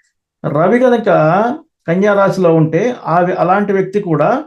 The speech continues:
అత్యంత ధనానికి అధిపతి అవుతాడని అర్థమవుతుంది అనమాట. ఇప్పుడు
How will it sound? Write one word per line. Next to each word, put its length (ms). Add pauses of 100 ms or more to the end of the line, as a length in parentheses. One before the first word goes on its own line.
(480)
అత్యంత 360 (140)
ధనానికి 360
అధిపతి 280
అవుతాడని 300
అర్థమవుతుంది 460
అనమాట. 260 (540)
ఇప్పుడు 180